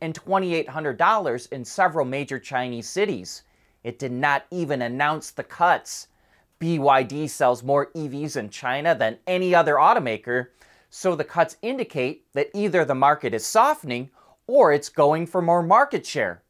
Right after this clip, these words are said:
or both. And it's not just with electric cars. C A T L, the world's largest battery maker, is cutting battery prices by six percent for customers in China. One reason it can do that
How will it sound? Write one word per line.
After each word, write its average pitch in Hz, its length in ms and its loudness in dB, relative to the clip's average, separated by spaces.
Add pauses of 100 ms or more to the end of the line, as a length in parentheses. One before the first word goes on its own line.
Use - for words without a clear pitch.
(280)
or 123 120 0
both. 113 540 4 (540)
And 147 140 0
it's 147 200 -4
not 156 240 0
just 143 260 -4
with 139 180 0
electric 135 460 0
cars. 95 520 -2 (120)
C 196 360 -4
A 139 120 2
T 131 280 -4
L, 131 320 2 (200)
the 135 100 -6
world's 160 540 0
largest 143 440 0
battery 196 360 4
maker, 120 500 -4 (340)
is 143 140 -6
cutting 208 380 0
battery 196 400 2
prices 139 480 -2
by 139 160 0
six - 340 -8
percent 226 460 -2
for 139 140 -14
customers 165 580 -2
in 175 100 -6
China. 196 580 -4 (480)
One 156 320 2
reason 160 360 0
it 131 120 -4
can 120 180 -8
do 262 300 -4
that 113 320 2